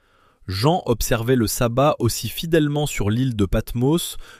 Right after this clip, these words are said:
que dans les villes et les villages de la Judée, alors qu'il y prêchait l'Évangile. Il revendiquait comme siennes les précieuses promesses qui avaient été faites au sujet de ce jour. «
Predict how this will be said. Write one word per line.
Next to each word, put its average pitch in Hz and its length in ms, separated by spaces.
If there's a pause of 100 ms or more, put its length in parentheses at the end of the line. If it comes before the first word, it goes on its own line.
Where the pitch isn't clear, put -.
(100)
que - 80
dans 120 160
les 117 160
villes 151 420
et 113 100
les 110 120
villages 123 440
de 110 100
la 104 120
Judée, 98 460 (400)
alors 101 300
qu'il 117 180
y 107 60
prêchait - 400
l'Évangile. 87 720 (840)
Il 110 160
revendiquait 151 640
comme 123 220
siennes 175 420
les 110 140
précieuses - 500
promesses 135 640
qui - 200
avaient 107 140
été 117 320
faites - 400
au 107 120
sujet 120 380
de 113 100
ce 101 180
jour. « 85 600